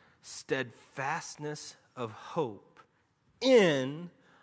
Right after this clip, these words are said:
our Lord Jesus Christ. There's a faith that commits.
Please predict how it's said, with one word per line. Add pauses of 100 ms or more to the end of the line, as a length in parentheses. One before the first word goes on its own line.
(160)
our
Lord
Jesus
Christ. (1200)
There's
a
faith (540)
that
commits.